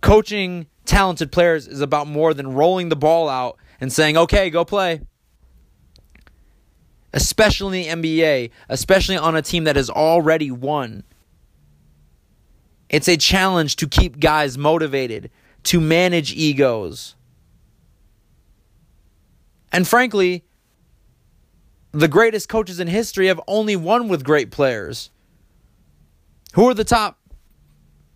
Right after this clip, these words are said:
three or four coaches of the modern era? Phil Jackson?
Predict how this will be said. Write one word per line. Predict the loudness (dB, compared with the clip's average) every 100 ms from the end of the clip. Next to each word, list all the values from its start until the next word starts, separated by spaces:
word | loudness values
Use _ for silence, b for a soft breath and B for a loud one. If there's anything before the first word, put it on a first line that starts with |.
| _ 0
three | 4 4
or |
four | 2 -2
coaches | 0 0 -2 -4
of |
the | -2
modern | 0 0 -2
era? | -2 -2 -2 -6 _ _ _ _ _ _ _ _ _ _ _
Phil | 0 2
Jackson? | 4 2 0 -4 -8 -8 -10